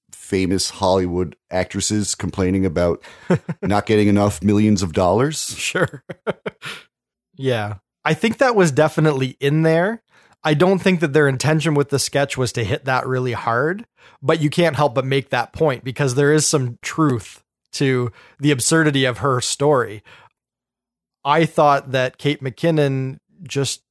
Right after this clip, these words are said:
Speaker 2: continues to show that if you put her in a wig and let her just sit there and be funny, she'll nail it every time.
Speaker 1: Yeah.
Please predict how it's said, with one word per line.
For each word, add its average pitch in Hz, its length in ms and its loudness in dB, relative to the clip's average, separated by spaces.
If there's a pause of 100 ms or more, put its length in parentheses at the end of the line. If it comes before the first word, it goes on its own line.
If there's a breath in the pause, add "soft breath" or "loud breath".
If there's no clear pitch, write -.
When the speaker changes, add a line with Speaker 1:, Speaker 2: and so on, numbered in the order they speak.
Speaker 2:
continues 156 560 0
to 131 100 0
show 147 420 4
that 123 340 -2 (600)
if 127 140 -4
you 160 100 2
put 156 240 2
her 156 120 4
in 151 80 2
a 143 60 4
wig 127 540 2 (200)
and 131 380 -2
let 135 220 0
her 135 160 0
just 131 300 -2
sit 147 240 -2
there 117 460 -4 (320)
and 127 480 -2 (340)
be 139 140 -2
funny, 135 560 0 (560)
she'll - 260 -2
nail 147 300 2
it 117 80 0
every 123 240 -2
time. 139 400 -2 (400)
Speaker 1:
Yeah. 95 300 -2